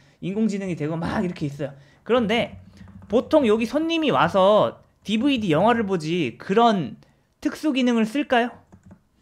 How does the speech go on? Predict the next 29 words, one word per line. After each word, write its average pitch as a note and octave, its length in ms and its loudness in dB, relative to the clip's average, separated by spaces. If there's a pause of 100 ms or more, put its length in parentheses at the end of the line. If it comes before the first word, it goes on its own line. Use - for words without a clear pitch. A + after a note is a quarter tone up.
(1200)
그러니까 F3 140 -4
진규님이 A3 480 0
딱 A3+ 200 -4
깨달은 B3 300 0
게 D3+ 80 -4
있는데, D#3+ 220 -4
일 A3 160 0
년 D#4+ 160 2
동안 A3+ 440 -4 (160)
손님이 D4 540 -6
불러가지고 A3+ 680 -6
딱 C#4 160 -6
가면은 G3+ 520 -8 (200)
보통 B3 340 -4
뭐 E3+ 140 -2
해줘요? F#3 320 -4 (960)
어, F#3 120 -12
티비 C4 220 -2
안 E3 140 2
켜져요. G3 440 -4 (100)
그럼 A3+ 140 -8
티비 A#3 300 -8
켜주고 G#3+ 560 -4
꺼주고 A3+ 500 -4 (120)
거의 C4 240 0
이거밖에 C4 320 2
안 E3 100 0
하는 E3+ 200 -2
거예요. C3 220 -10